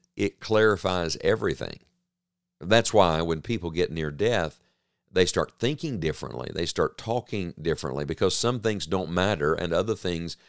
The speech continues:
truly do. Uh, Spurgeon said that the way to make the most of your life is to meditate on your death.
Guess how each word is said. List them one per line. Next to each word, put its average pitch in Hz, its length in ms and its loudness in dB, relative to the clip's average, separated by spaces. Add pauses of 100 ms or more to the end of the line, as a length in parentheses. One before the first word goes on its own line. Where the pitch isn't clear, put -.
(240)
truly 104 380 2
do. 90 440 0 (380)
Uh, - 140 -4
Spurgeon 120 540 4
said 58 460 -2
that - 180 -2
the 95 80 2
way 104 220 8
to 117 80 2
make 104 240 2
the - 80 0
most 98 320 0
of 80 140 -2
your 82 120 2
life 87 720 0
is - 220 0
to - 120 -6
meditate 92 680 2
on 87 160 0
your 92 160 2
death. 110 560 -2